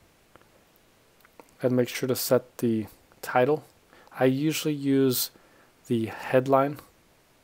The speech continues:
as the title, but obviously you can do whatever you want, and then description. And then make sure and set your keywords, so that way it, uh, helps with your optimi-,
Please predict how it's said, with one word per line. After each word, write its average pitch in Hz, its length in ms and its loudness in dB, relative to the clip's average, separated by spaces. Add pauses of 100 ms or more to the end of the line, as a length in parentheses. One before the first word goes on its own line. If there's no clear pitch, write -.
(520)
as 139 200 0
the 139 80 -8
title, 147 420 -2 (120)
but 110 180 -4
obviously 113 380 -4
you 127 40 -6
can 120 140 -8
do 120 120 -2
whatever 123 520 0 (180)
you 131 140 2
want, 123 240 2 (580)
and 120 160 0
then 113 140 -2
description. - 600 -6 (540)
And 123 100 0
then 113 140 2
make 117 140 -2
sure - 140 -4
and 110 100 -4
set - 200 0
your 120 120 -8
keywords, 143 640 4
so - 200 0
that 127 140 2
way 123 180 4
it, 120 180 0 (440)
uh, 107 140 -2
helps 113 260 -2
with - 160 -4
your 113 160 0
optimi-, - 440 -6